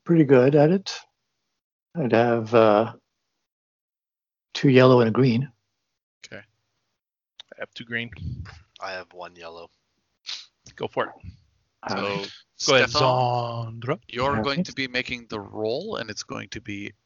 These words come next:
Speaker 2: average difficulty.
Speaker 1: Right.
Speaker 2: Thank you.
Speaker 1: <laughs> All right, then. Um,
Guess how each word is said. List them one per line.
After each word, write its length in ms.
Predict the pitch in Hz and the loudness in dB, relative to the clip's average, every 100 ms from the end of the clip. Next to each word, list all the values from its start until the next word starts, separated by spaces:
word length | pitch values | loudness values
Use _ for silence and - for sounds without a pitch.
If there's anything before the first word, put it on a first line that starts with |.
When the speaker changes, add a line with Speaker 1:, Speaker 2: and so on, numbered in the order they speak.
| _ - | _ -6
Speaker 2:
average 680 | 95 98 95 98 104 - | -2 -2 -6 -10 -10 -8
difficulty. 500 | - 147 - 185 - _ _ _ _ _ _ _ _ | -10 -12 -14 -16 -18 _ _ _ _ _ _ _ _
Speaker 1:
Right. 80 | 180 | -2
Speaker 2:
Thank 200 | 185 - - - _ _ _ _ _ _ _ _ _ - | -2 -4 -10 -12 _ _ _ _ _ _ _ _ _ -12
you. 80 | - | -12
Speaker 1:
<laughs> 640 | - - - - - - - - - - - - - - _ - | 0 2 4 4 4 2 0 -12 -6 -4 -4 -4 -6 -12 _ -2
All 80 | 104 | 2
right, 160 | 98 107 | 4 8
then. 280 | 185 196 180 - - | 10 10 8 4 4
Um, 720 | 147 165 170 170 165 165 165 | 8 10 10 10 10 10 8